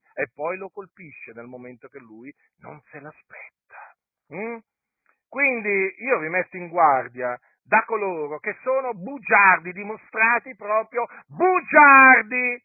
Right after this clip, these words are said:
eh, con le prove, le prove. Ecco. State in guardia, non date ascolto alle loro bugie, statevene lontano per non essere partecipi dei loro peccati.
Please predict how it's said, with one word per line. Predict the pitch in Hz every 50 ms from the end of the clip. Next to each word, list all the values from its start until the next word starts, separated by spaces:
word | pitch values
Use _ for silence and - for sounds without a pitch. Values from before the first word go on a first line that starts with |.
| _ _
eh, | - 202 220 240 240
con | - - 226 220 220
le | 220 220 208 202 220 226 -
prove, | - 208 208 220 220 220 208 202 190 175 180 180 180 175 165 - _ _ _
le | - 127 160 175 165 _
prove. | - 147 165 165 160 151 143 139 143 143 143 139 131 _ _ _ _ _ _ _ _ _ _
Ecco. | _ 98 _ _ _ _ _ _ _ _ _ _ _ _ _
State | - 208 202 196 190 - 185
in | 175 165
guardia, | 147 151 151 147 139 135 127 127 135 139
non | 151 175 180 175
date | 170 196 196 190 - 185
ascolto | 170 - _ _ - 180 180 180 175 165 - 175
alle | 156 151 151
loro | 151 165 165 160 151 151
bugie, | 143 139 147 143 127 113 - 131 139 135 135 131 131 127 120 - _ - _ _ _ -
statevene | - - 214 220 220 208 208 208 208 202 196
lontano | 196 196 196 185 160 - 220 214 214 208 196
per | 170 190
non | 180 185 202
essere | 214 208 - - 214 190 185
partecipi | - 190 180 175 - 226 220 214 214 - 185 156 185
dei | 175 185 185
loro | 202 226 233 214 202 190
peccati. | 165 190 180 - - 240 240 254 247 247 233 - 226 220 202 175